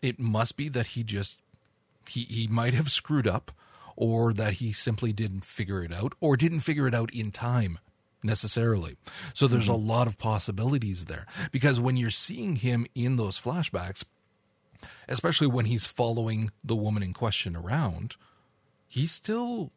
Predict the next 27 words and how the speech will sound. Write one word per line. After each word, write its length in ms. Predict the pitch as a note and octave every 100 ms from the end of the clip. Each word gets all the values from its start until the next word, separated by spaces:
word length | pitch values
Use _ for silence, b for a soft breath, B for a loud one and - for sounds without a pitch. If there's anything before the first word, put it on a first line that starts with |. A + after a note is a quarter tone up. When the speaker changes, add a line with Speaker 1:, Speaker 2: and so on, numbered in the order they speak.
| -
Speaker 1:
in 180 | C#3 C3
charge. 500 | - E3 D#2+ - - _ _
He 220 | - D#3
knows 360 | A#2+ B2+ C3 G2+
what's 160 | F#2
going 280 | - F#2 F2+
on. 200 | E2+ - - _
He's 180 | - A2
picking 300 | - D3 D3
up 120 | C3+
on 140 | B2+ G#2+
things 280 | G#2 G#2 G2+
in 200 | F#2 - -
typical 480 | C3+ G#2 B2 A#2+ G#2
Holmes 440 | - G2+ G2+ G2
fashion 520 | C#3 D3+ G#2 G2 G2 - B B
before 520 | A#2+ - B2+ G#2+ G#2+ A2+
we, 200 | G#2 B2
even 460 | A#2+ A2+ A2 G2+
as 160 | G2 F#2
the 140 | G#2
audience, 400 | C3+ A2 G2 F#2
have 100 | F#2+
picked 220 | G2+ F2+
up 160 | G#2+ G#2+
on 200 | F2 D2+
it. 160 | C#2